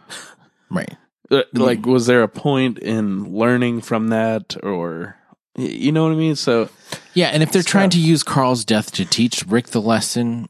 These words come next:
Speaker 1: and that, hey, we, we've gotta be different, we've gotta be better moving forward, I mean, that could be a reason to, to have it happen, but I,
Speaker 2: Mm-hmm.
Speaker 1: I'm not sure that that's what they're gonna do. You
Speaker 2: Yeah.
Speaker 1: know,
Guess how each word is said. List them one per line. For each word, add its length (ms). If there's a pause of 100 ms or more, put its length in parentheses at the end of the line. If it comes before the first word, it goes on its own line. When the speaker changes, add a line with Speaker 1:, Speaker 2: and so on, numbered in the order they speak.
Speaker 1:
and 220
that, 160
hey, 240
we, 360 (120)
we've 160
gotta 180
be 100
different, 400
we've 120
gotta 180
be 100
better 440
moving 340
forward, 320 (720)
I 40
mean, 280
that 160
could 180
be 480 (140)
a 60
reason 520 (360)
to, 240
to 180
have 240
it 80
happen, 440 (540)
but 200 (180)
I, 40
Speaker 2:
Mm-hmm. 320
Speaker 1:
I'm 140
not 140
sure 180
that 160
that's 240
what 100
they're 120
gonna 200
do. 260 (480)
You 120
Speaker 2:
Yeah. 80 (440)
Speaker 1:
know, 80